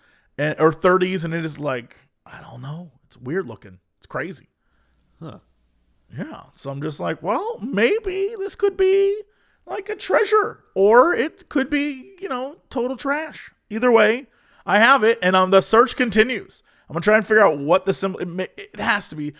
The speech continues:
Speaker 1: it seems like a col-, like, to me, it looks like a college seal, you know, like a crest or something like that.
Speaker 2: Oh, yeah.
Speaker 1: But I have no idea what this would be. And the fact that there's, like, a crazy pyramid on it, I'm like, "Oh, this is, I'm in Illuminati now." <laughs> I don't know what I'm in.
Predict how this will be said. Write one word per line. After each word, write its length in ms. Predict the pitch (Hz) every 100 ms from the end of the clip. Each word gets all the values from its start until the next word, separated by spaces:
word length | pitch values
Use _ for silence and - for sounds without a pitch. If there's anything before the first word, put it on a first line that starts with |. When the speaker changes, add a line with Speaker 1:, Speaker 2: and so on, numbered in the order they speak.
| - -
Speaker 1:
it 100 | 170
seems 240 | 285 277
like 120 | 254
a 60 | 185
col-, 360 | - - 160 170
like, 180 | 175 170
to 80 | 269
me, 300 | 320 226 196 _ _ 190
it 120 | 180
looks 220 | 202 208
like 120 | 202
a 40 | 165
college 840 | - 147 139 139 127 120 - - _ _ _ _ _ -
seal, 520 | - 165 151 151 151
you 100 | 147
know, 80 | 151
like 120 | 151
a 40 | 120
crest 400 | - 143 135 -
or 80 | 123
something 220 | - 147
like 160 | 151
that. 220 | - 90 90
Speaker 2:
Oh, 20 |
yeah. 200 | 90 90 - _ _ _ _ _ _ _
Speaker 1:
But 280 | 175 165 - 151
I 120 | 156
have 120 | 131
no 180 | 127 110
idea 180 | 95 90
what 120 | -
this 160 | -
would 100 | 92
be. 220 | - - _ _ _ _ _
And 100 | - 143
the 40 |
fact 220 | - 185
that 40 | 202
there's, 140 | 170
like, 120 | 156
a 60 | 131
crazy 340 | - 151 143
pyramid 360 | 123 135 147 165
on 160 | 165
it, 120 | 180 -
I'm 100 | 117
like, 140 | 107
"Oh, 280 | 107 104 87
this 220 | 101 -
is, 320 | - 113 - _ _ _ _ _ _
I'm 160 | 135 139
in 60 |
Illuminati 600 | 107 117 143 139 151 139 117
now." 380 | 135 131 123 -
<laughs> 20 |
I 200 | 254 247
don't 200 | - 220
know 160 | 220 196
what 180 | 214 190
I'm 140 | 170
in. 280 | 160 151